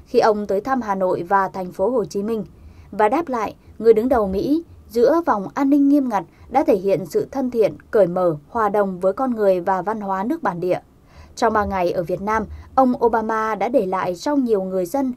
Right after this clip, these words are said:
hình ảnh một vị lãnh đạo thân thiện, cởi mở, gần gũi. Tổng thống Mỹ Donald Trump đến Việt Nam vào ngày mùng mười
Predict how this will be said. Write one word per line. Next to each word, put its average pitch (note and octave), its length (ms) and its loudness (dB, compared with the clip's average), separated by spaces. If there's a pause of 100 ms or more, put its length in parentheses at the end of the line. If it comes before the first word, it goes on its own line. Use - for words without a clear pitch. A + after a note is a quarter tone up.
hình G3 180 -4
ảnh F3+ 400 -4
một F3 180 -6
vị F#3+ 180 -2
lãnh F#3+ 220 -6
đạo B3 340 -4
thân F#3 200 -8
thiện, F#3+ 220 0 (240)
cởi G3+ 160 4
mở, F3 380 -2
gần F3+ 260 -4
gũi. G#3+ 300 -2 (600)
Tổng G3+ 160 2
thống F#3+ 180 0
Mỹ G3+ 280 2
Donald F#3+ 320 0
Trump G#3+ 280 -2
đến F#3+ 180 -2
Việt C4 200 -4
Nam B3+ 240 -2
vào G3+ 140 -2
ngày F#3+ 140 -4
mùng F#3 200 -6
mười F#3 280 4